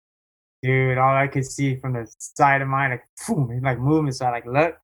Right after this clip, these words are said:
and there they are, dog. They're just passing me. They're, like, going, they're passing. I was like, "Oh, wow."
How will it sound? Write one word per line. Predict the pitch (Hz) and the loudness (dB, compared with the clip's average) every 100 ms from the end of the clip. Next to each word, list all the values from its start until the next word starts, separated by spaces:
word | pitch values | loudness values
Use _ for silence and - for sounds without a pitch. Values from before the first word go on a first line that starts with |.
| _ - - - | _ -12 -12 0
and | 131 135 | 2 4
there | 147 156 | 4 4
they | 160 170 | 6 6
are, | 165 160 | 6 6
dog. | 151 151 156 | 4 4 4
They're | 160 | 2
just | 147 - | -2 -6
passing | - 156 160 143 147 | 2 4 4 0 -4
me. | 123 110 | -4 -6
They're, | 131 | -4
like, | 127 123 | -4 0
going, | 160 165 151 131 _ _ _ _ | 2 2 0 -2 _ _ _ _
they're | 120 | -6
passing. | 127 156 165 139 | 0 2 0 -2
I | 131 | -6
was | 120 | -8
like, | - | -6
"Oh, | 190 | -4
wow." | 147 135 226 226 185 135 113 | -4 -2 2 4 4 2 -2